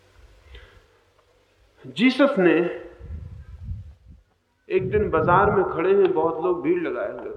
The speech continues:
खड़े हैं, और जीसस की मां मरियम उनसे मिलने आई।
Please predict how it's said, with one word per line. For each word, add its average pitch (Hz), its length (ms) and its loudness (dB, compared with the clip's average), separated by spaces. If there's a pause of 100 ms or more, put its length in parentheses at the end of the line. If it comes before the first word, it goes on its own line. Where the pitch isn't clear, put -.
खड़े - 120 -14
हैं, - 140 -20 (1600)
और 208 260 4
जीसस 262 360 0
की 170 140 0
मां 165 280 4
मरियम 160 480 6
उनसे 151 260 0
मिलने 139 400 2
आई। - 180 -6